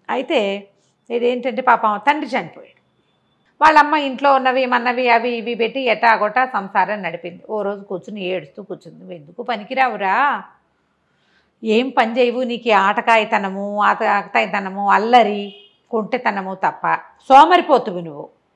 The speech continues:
పది రూపాయలు తేలేవు, పది రోజులు అన్నం గడపలేవు, మీ నాన్న సంపాదించి పెట్టింది తినేసాం, ఆయన కొనిపెట్టినవి మింగేసాం, అన్నీ అయిపోయినాయి, నువ్వు నేను మిగిలాం, ఈ పూరు గుడిసె ఒకటి ఉంది మనకి."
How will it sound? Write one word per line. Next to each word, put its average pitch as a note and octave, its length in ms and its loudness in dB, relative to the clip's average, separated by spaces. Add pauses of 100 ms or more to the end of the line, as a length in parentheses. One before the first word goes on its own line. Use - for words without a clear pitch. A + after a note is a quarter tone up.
పది B3+ 140 2
రూపాయలు C#4+ 280 0
తేలేవు, A3+ 400 4 (520)
పది B3 180 2
రోజులు C#4 340 2
అన్నం A#3+ 360 2
గడపలేవు, G3+ 360 -2 (560)
మీ A#3+ 100 -4
నాన్న B3+ 220 -2
సంపాదించి C4 460 0
పెట్టింది B3+ 280 -2
తినేసాం, B3+ 460 -2
ఆయన C4 200 0
కొనిపెట్టినవి C4 580 -2
మింగేసాం, B3+ 480 0
అన్నీ B3+ 280 -4
అయిపోయినాయి, G#3 500 -4 (640)
నువ్వు D#4 240 -2
నేను D#4+ 280 2
మిగిలాం, F#3 380 -6 (420)
ఈ C4 40 -8
పూరు C#4 280 -2
గుడిసె A#3 280 -2
ఒకటి G3+ 240 -4
ఉంది F#3+ 200 -8
మనకి." D#3 360 -16